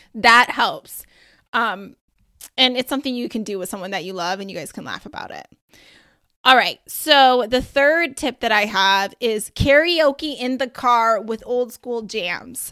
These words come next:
Okay. So if you have a significant other, y'all can ride and, like, pick an old song. Even if you don't have a significant other, you can pretend you do, and you can, um,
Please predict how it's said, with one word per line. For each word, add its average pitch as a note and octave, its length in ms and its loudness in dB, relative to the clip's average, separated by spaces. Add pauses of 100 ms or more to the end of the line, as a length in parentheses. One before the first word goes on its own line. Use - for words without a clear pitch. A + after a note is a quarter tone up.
Okay. A#3 440 0
So C4+ 380 -4
if B3+ 180 -8
you D4+ 420 -6
have E4+ 160 -4
a D#4+ 40 -12
significant D#4+ 460 -6
other, C#4 280 -2
y'all B3 380 -2
can C4+ 180 -6
ride B3+ 460 0 (220)
and, B3+ 120 -4
like, A3 180 -8 (300)
pick D4+ 480 0 (300)
an B3+ 200 -6
old C4 400 -2
song. C4+ 440 0
Even C4 160 -8
if D#4 100 -12
you C4+ 80 -10
don't A3+ 220 -10
have A#3+ 160 -14
a G3+ 60 -12
significant F#3 440 -16
other, G#2+ 300 -16
you G#3+ 180 -12
can G#3 200 -12
pretend B3 340 -8
you C4+ 100 -2
do, D#3 280 -6 (320)
and A#3 160 -4
you B3 100 -8
can, A3+ 480 -6
um, G3 460 -6